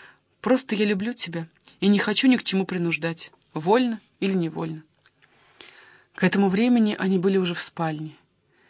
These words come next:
И Джек, крепко обняв Аманду, целовал ее щеки, губы и волосы.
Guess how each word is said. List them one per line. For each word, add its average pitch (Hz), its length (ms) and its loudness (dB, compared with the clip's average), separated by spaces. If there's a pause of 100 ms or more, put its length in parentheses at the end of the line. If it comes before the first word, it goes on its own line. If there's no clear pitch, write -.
(240)
И 175 120 4
Джек, 240 380 4
крепко 247 540 2
обняв 180 480 2
Аманду, 180 540 2
целовал 190 480 0
ее 165 220 0
щеки, 208 520 0
губы 180 460 -4
и - 20 -4
волосы. 190 600 -10